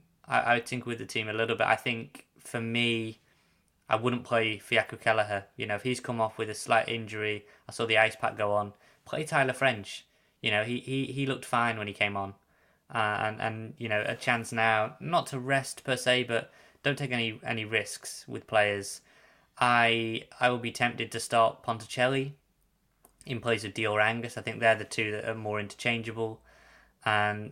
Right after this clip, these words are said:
and I'd be tempted to get Keanu Marsh-Brown in there. You know, just some new ideas, uh, some fresh ideas. Personally, I, I, I would play him ahead of Dan Jarvis, but again,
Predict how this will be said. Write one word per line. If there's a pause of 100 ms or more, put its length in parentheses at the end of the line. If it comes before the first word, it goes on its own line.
and
I'd
be
tempted
to
get
Keanu
Marsh-Brown
in
there. (460)
You
know,
just
some
new
ideas,
uh,
some
fresh
ideas. (260)
Personally,
I,
I,
I
would
play
him
ahead
of (500)
Dan
Jarvis,
but
again,